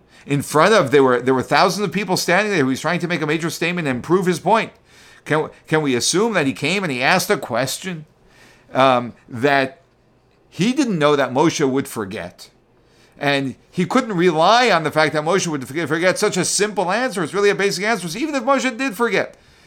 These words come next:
do you think Zimri would have come and asked such a simple question, which, which would be so unlikely for Moshe to have forgotten the answer to?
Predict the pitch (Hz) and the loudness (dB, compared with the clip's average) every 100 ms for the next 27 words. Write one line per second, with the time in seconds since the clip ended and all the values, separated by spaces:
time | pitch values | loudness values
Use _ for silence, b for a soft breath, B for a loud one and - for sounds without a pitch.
0 | b b - 180 208 175 180 208 190 175 | b b 0 2 2 2 2 2 2 0
1 | 135 170 156 160 160 151 143 170 170 147 | 0 -2 2 0 0 -4 -4 -4 -4 -2
2 | 143 156 160 180 151 b b b 135 139 | 0 0 0 -4 -4 b b b -2 -2
3 | 139 139 - 139 151 143 143 131 180 - | -4 -6 -4 0 2 2 0 0 0 2
4 | 185 180 165 143 156 156 175 151 135 139 | 4 2 0 -2 -2 -2 -4 -4 -4 -4
5 | 165 139 135 131 113 123 127 110 101 120 | -6 -2 -2 -2 -4 -4 -4 -8 -8 -10
6 | 160 151 | -10 -10